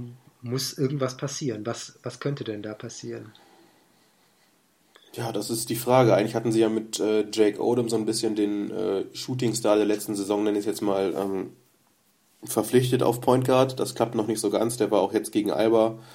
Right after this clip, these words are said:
Speaker 2: kam er erst sehr spät ins Spiel, auch wenn die Quoten das ein bisschen, ähm, vertuschen aus dem Feld mit siebzehn Punkten bei, ähm, fünf von zehn aus dem Feld. Aber, ja,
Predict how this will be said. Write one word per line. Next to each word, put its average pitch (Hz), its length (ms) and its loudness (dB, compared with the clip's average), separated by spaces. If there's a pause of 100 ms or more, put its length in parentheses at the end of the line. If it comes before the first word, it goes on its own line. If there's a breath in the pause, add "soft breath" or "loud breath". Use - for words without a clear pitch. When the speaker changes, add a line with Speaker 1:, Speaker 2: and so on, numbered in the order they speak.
(440 loud breath)
Speaker 2:
kam 107 160 2
er 107 60 4
erst 101 160 2
sehr 101 100 4
spät - 280 4
ins 117 140 0
Spiel, 120 240 -2
auch 107 120 -2
wenn 104 100 0
die 104 80 -2
Quoten 113 400 2
das 101 180 0
ein 107 60 0
bisschen, 104 400 0
ähm, 98 260 0
vertuschen 120 420 -4
aus - 140 -2
dem 117 100 -4
Feld 110 180 2
mit 110 140 -2
siebzehn 107 320 -4
Punkten 113 360 -2
bei, 101 340 0 (800 loud breath)
ähm, 95 220 -8
fünf 110 380 -2
von 101 140 -2
zehn 107 180 0
aus 101 140 -2
dem 101 140 -4
Feld. 107 340 -2 (1400)
Aber, 101 600 2 (340)
ja, 107 440 4